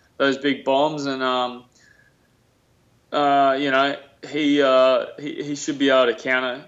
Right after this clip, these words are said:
counter strike and, and defend the wrestling. And once Magalhães, you know, gets tired, man,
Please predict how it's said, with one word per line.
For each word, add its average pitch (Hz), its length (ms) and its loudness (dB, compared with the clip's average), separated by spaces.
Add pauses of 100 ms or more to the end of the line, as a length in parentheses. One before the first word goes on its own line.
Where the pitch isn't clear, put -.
(120)
counter 135 220 -4
strike 131 460 -2
and, 123 160 -12 (160)
and 123 160 -12
defend 139 340 -2
the 127 80 -2
wrestling. 127 540 -2
And 113 180 -10 (480)
once 147 180 -2
Magalhães, 151 800 0
you 139 140 -2
know, 131 120 0
gets 139 260 -4
tired, 143 360 4
man, 127 340 -6